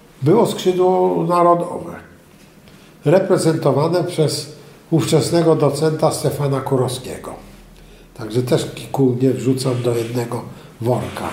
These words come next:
Tam też się toczyła walka, tak jak w Solidarności, jak w P Z P R-ze. W kiku też była walka między skrzydłem narodowym i tym,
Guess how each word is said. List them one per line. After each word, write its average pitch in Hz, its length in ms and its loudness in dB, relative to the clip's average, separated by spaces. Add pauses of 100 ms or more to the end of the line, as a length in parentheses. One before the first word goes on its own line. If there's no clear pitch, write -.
(300)
Tam 214 180 0
też - 280 2
się 165 80 4
toczyła 135 460 2
walka, 127 420 0
tak 226 240 2
jak 190 160 2
w - 40 -6
Solidarności, 160 880 0 (300)
jak - 220 2
w - 20 -12
P 160 120 2
Z 139 280 0
P 165 120 4
R-ze. 185 260 0 (320)
W - 100 -18
kiku 202 320 2
też 160 240 2
była 147 240 4
walka 143 380 2
między 139 300 0
skrzydłem 143 460 -2
narodowym 147 680 2
i 131 40 0
tym, 131 280 -4